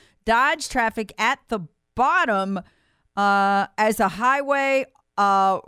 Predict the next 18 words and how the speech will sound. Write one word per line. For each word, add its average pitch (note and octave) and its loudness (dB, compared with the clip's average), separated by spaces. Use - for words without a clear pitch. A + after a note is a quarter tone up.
off-ramp G#3+ -2
intersected A#3+ -6
it." B2+ -12
Yeah, B4 0
see? F#4 -8
And F#4 -8
in G4+ -14
trying A#4+ -8
to B4+ -20
survive G#4+ -2
every C4+ -6
day, C4 -4
your C#4 -8
life G#3+ -4
had G#3+ -2
meaning, F3+ -4
didn't G3+ -6
it? E3 -14